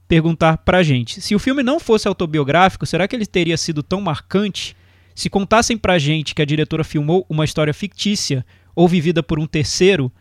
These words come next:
a nota que daríamos para o filme seria a mesma? Na minha opinião, as respostas são não e não. Ele queria saber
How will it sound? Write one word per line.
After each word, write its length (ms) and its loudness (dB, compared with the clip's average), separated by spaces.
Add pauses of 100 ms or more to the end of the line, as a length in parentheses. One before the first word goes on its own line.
(220)
a 140 4
nota 260 2
que 120 -4
daríamos 400 0
para 180 -2
o 20 -2
filme 240 -4
seria 300 -4
a 20 -2
mesma? 480 0 (360)
Na 100 -2
minha 140 2
opinião, 340 -2
as 80 0
respostas 400 -4
são 160 -4
não 380 0 (200)
e 80 -2
não. 400 0
Ele 140 -8
queria 160 -8
saber 320 -4